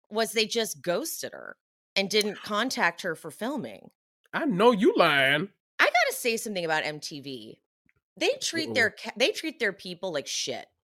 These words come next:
Speaker 2: Oh.
Speaker 1: 'Cause honestly, Teen Mom, like, think about it. These ki-, these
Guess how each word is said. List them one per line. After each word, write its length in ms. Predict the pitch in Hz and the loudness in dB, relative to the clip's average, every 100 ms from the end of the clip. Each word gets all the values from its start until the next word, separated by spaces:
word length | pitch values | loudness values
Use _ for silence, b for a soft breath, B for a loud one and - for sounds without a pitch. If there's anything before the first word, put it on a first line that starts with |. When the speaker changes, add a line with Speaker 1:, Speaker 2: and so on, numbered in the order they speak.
| _ _ - | _ _ -10
Speaker 2:
Oh. 1120 | 123 131 185 202 175 156 139 127 110 101 98 92 _ _ - | -2 4 8 10 10 10 6 2 -2 -8 -12 -16 _ _ 0
Speaker 1:
'Cause 160 | 311 - | 0 4
honestly, 580 | 311 381 - 359 - - | 4 4 -2 -4 -6 -6
Teen 560 | - 320 403 453 381 180 | -4 0 0 2 0 0
Mom, 400 | 165 156 92 - | 0 0 -4 -4
like, 240 | - 254 - _ _ | -2 -2 -4 _ _
think 240 | 330 330 330 | -6 -2 -2
about 340 | - 113 92 | -2 -4 -8
it. 140 | - - _ _ _ _ _ - | -12 -14 _ _ _ _ _ -16
These 460 | 196 302 403 440 - _ | -2 2 4 2 -4 _
ki-, 180 | - 269 | -10 -6
these 300 | 220 339 - | 0 0 0